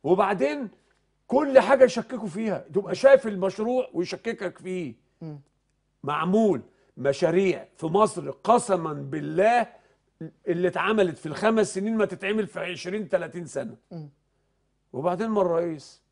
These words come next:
Speaker 2: مم.
Speaker 1: كان ممكن يعمل زي أي حد.
Speaker 2: مم.
Speaker 1: وبالدين وش-، و-، و-، و-،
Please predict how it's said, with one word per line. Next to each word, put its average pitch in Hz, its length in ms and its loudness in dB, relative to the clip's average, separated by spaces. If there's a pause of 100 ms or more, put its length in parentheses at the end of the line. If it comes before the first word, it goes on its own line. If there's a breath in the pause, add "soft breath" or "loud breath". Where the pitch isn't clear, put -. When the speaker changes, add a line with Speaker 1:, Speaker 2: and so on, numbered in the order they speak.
Speaker 2:
مم. 156 140 -18 (200)
Speaker 1:
كان 139 120 -6
ممكن 175 340 -4
يعمل 156 260 -8
زي 131 240 -4
أي 131 120 -6
حد. 113 220 -16 (300)
Speaker 2:
مم. 160 180 -12 (720)
Speaker 1:
وبالدين 170 640 0
وش-، 160 300 -2
و-، 156 40 -4
و-، 151 380 -4
و-، 143 300 -6